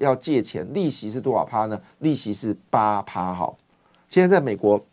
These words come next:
买房子借钱，利率已经到八趴了，所以，呃，十一月份啊，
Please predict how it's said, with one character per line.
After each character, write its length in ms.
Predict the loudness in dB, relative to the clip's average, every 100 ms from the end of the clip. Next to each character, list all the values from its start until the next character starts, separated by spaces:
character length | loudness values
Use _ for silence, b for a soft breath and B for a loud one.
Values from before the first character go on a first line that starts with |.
| _ _ _
买 200 | 0 0
房 260 | 0 -2 -2
子 120 | -6
借 200 | -4 -4
钱， 240 | -4 -6 -2
利 100 | -2
率 260 | 0 -4 -6
已 120 | -10 -8
经 240 | -8 -6
到 240 | -2 -2
八 260 | -2 -2 -2
趴 220 | 0 0
了， 160 | 0 -4 B B
所 160 | 6 8
以， 320 | 8 6 0
呃， 320 | 0 2 0 -2 b b b
十 320 | -10 -2 -2
一 180 | -2 -2
月 240 | 2 4 4
份 300 | 2 -2 -4
啊， 220 | -8 -6